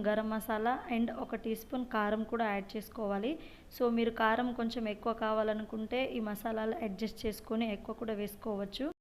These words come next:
So, నేనైతే ఇక్కడ కొంచెం మసాలాలు అనేవి కొంచెం తక్కువనే వేసుకొని కలుపుకుంటున్నాను. So, చూశారు కదండి, ఇలా మసాలాలన్నీ కూడా మనం మటన్ పీసెస్లకి బాగా పట్టుకోవాలి. So, ఇదిగోండి,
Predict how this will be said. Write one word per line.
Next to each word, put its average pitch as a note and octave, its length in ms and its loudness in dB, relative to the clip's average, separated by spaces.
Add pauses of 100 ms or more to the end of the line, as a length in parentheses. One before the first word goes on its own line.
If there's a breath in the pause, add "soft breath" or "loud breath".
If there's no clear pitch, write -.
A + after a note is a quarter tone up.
(1080)
So, B3 100 8 (120)
నేనైతే B3 440 4 (140)
ఇక్కడ A3+ 200 4 (220)
కొంచెం A3 300 0 (100)
మసాలాలు G#3+ 480 2
అనేవి G#3+ 320 0
కొంచెం G#3 260 0 (100)
తక్కువనే A3+ 480 2
వేసుకొని G#3+ 520 0
కలుపుకుంటున్నాను. G3 800 0 (480 loud breath)
So, A#3+ 100 2 (160)
చూశారు A#3 440 2
కదండి, A3+ 320 4 (120)
ఇలా G#3+ 220 4
మసాలాలన్నీ A3 760 4 (140)
కూడా G#3+ 180 4 (160)
మనం G#3+ 200 0 (180)
మటన్ A3+ 360 2
పీసెస్లకి G#3+ 680 -2 (160)
బాగా G3 260 2 (100)
పట్టుకోవాలి. G3+ 760 0 (580 loud breath)
So, - 80 0 (120)
ఇదిగోండి, A3+ 380 4